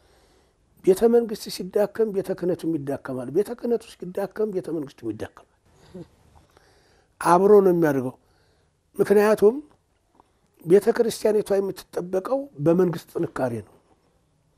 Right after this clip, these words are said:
መንግስትም የሚጠነክረው በቤተ ክህነቱ የማስተማርና የማስተባበር፣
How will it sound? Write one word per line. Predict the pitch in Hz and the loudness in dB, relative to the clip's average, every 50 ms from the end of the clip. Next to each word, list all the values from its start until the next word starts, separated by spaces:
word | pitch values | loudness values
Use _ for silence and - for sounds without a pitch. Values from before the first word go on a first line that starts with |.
| _ _ _ _ _ - _ _ _ _ _ _ - | _ _ _ _ _ -20 _ _ _ _ _ _ -2
መንግስትም | 175 185 202 214 233 202 254 233 - - 269 | 2 4 4 4 4 2 -2 -4 -4 -4 -4
የሚጠነክረው | 240 226 233 226 - - 226 220 208 208 - 214 226 254 269 254 | -2 -2 -2 -4 -2 -2 0 0 0 0 0 0 2 2 0 0
በቤተ | 190 165 190 190 208 202 - 196 | 2 4 4 4 4 2 0 -2
ክህነቱ | 185 - 208 202 196 185 - 226 247 262 269 _ _ _ _ _ _ _ - - _ _ | -6 -2 0 0 0 0 0 -2 -4 -6 -6 _ _ _ _ _ _ _ -20 -20 _ _
የማስተማርና | - 190 196 202 196 - - - 196 190 185 185 175 175 180 185 196 190 | 2 4 4 4 0 -2 -2 -2 0 0 2 0 0 -2 -2 -4 -2 -2
የማስተባበር፣ | 170 170 175 165 147 - - 160 156 147 143 135 139 139 | -2 0 0 0 -2 -2 -4 -2 -2 -2 -2 -2 -2 -4